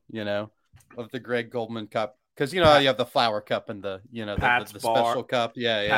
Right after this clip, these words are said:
Speaker 2: Pat's
Speaker 1: Pat-,
Speaker 2: Bar, the
Speaker 1: Pat's
Speaker 2: Subway,
Speaker 1: Bar.
Speaker 2: the Subway.
Speaker 1: Pat's Bar, the Subway.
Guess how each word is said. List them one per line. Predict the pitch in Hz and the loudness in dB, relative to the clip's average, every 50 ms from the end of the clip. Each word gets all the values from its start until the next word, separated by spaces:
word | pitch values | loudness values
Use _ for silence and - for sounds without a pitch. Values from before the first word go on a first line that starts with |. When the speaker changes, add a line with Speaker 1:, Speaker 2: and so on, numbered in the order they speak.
| 127 139 | 4 2
Speaker 2:
Pat's | 139 | 2
Speaker 1:
Pat-, | 143 131 - - | 0 -2 -2 0
Speaker 2:
Bar, | 131 123 120 123 123 127 123 123 120 | 2 2 4 4 4 4 4 2 0
the | 117 131 | 2 4
Speaker 1:
Pat's | 143 143 139 | 4 4 4
Speaker 2:
Subway, | 147 135 131 131 135 135 135 135 | 4 4 2 4 4 2 2 2
Speaker 1:
Bar. | - - | 0 -4
Speaker 2:
the | 131 131 | -6 -6
Subway. | 135 - - 147 135 127 123 127 131 123 123 123 123 127 127 - - | -6 -4 -2 0 0 2 2 2 2 2 2 2 0 -2 -4 -6 -2
Speaker 1:
Pat's | 131 131 135 131 - | 0 2 2 2 0
Bar, | - - 127 123 123 123 | -2 -2 0 2 2 0
the | 113 117 113 | -2 -4 -6
Subway. | - 127 127 120 113 104 120 120 117 117 117 113 113 110 | -6 -2 -2 -2 -2 0 0 0 2 2 0 -2 -4 -6